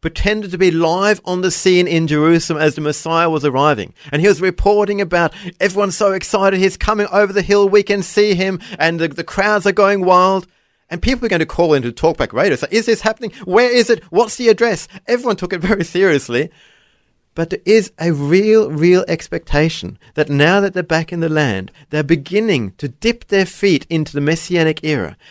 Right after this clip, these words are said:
It's coming soon, and there is an expectation and a joy. And that's why, to this day, when Jews arrive back to Israel, they arrive with such joy and celebration, because it's, it's a foretaste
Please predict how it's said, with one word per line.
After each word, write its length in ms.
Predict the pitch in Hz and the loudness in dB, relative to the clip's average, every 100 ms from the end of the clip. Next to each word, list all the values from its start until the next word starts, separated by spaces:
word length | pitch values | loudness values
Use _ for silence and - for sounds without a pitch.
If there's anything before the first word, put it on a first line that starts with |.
| - | -10
It's 180 | 185 190 | -8 -8
coming 480 | - - 208 202 180 | -8 -2 0 0 -4
soon, 300 | - - 180 | -4 0 2
and 120 | 147 | 2
there 80 | 156 | 0
is 200 | 156 180 | 2 2
an 100 | 175 - | 2 -4
expectation 800 | 190 - 202 - 190 180 165 151 | -12 -8 -8 -4 -4 -4 -4 -4
and 80 | |
a 20 | 147 | -4
joy. 460 | - 156 113 87 _ _ _ | 0 0 0 -2 _ _ _
And 80 | 156 | -2
that's 300 | 175 - - | -2 -2 -6
why, 300 | 190 190 190 _ _ | -2 -2 -4 _ _
to 160 | - 226 | -6 -2
this 220 | 233 - | -2 -4
day, 260 | - 151 139 | -2 2 4
when 180 | 143 | 2
Jews 320 | 131 156 190 175 | 2 2 2 2
arrive 400 | 160 147 147 143 | 0 2 0 0
back 240 | 147 156 | -6 -8
to 140 | - 156 | -6 0
Israel, 500 | 143 135 90 98 101 - - _ | 0 -2 -8 -8 -10 -18 -20 _
they 140 | 139 | -4
arrive 400 | 135 147 131 143 | 0 2 2 -2
with 120 | 120 117 | -2 -6
such 400 | - - - - | -6 -10 -14 -10
joy 340 | - 127 123 | -2 2 2
and 180 | - 95 | 2 -4
celebration, 800 | - 110 92 82 98 98 - - - - | -2 2 2 2 -2 -4 -10 -16 -20 -20
because 300 | - - 127 | -10 -2 0
it's, 240 | - - - _ - | 0 -6 -20 _ -14
it's 120 | - | -6
a 60 | 120 | -4
foretaste 720 | - 117 113 113 - - | 0 0 0 -6 -8 -18